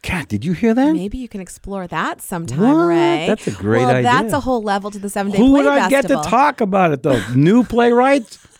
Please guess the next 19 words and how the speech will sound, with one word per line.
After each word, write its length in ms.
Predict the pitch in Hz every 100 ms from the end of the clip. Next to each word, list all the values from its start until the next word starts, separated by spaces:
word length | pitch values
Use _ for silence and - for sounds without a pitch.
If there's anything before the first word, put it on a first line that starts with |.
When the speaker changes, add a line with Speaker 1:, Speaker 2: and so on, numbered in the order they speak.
| 123
Speaker 1:
who 100 | 190
have 160 | 151 151
never 260 | 190 226 -
done 260 | - 175
it? 160 | 240 262 - -
Speaker 2:
<laughs> 180 | 349 -
Speaker 1:
All 280 | - 185 175
the 180 | - 170
folks 380 | 185 233 -
who 160 | - 180
have 120 | 156
done 220 | 127 226 202
it 140 | 180
and 160 | 147 147
wanna 220 | 175 180
be 180 | 165 165
involved. 720 | 160 147 226 214 135 147 - - - _ _ _ -
But 120 | 147
I, 180 | 156